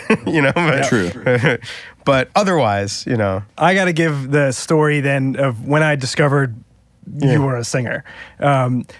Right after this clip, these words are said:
Speaker 3: because, okay, so from that gap of when, I guess, you're fourteen to when, when was
Speaker 1: Uh,
Speaker 3: that
Speaker 1: I was
Speaker 3: then?
Speaker 1: about seventeen. So it was really about three
Speaker 3: Seventeen.
Speaker 1: years,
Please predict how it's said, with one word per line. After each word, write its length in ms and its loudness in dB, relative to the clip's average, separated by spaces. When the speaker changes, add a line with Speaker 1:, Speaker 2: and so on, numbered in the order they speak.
Speaker 3:
because, 280 2
okay, 240 0
so 180 2
from 200 2
that 160 0
gap 300 0
of 160 -4
when, 440 0
I 100 0
guess, 220 -2
you're 260 -2
fourteen 640 -2
to 420 -2
when, 360 0
when 0 -
was 100 2
Speaker 1:
Uh, 260 2
Speaker 3:
that 120 0
Speaker 1:
I 20 0
was 80 0
Speaker 3:
then? 80 -2
Speaker 1:
about 100 -2
seventeen. 440 -2
So 100 -2
it 40 2
was 60 0
really 180 0
about 300 0
three 140 0
Speaker 3:
Seventeen. 60 0
Speaker 1:
years, 380 -2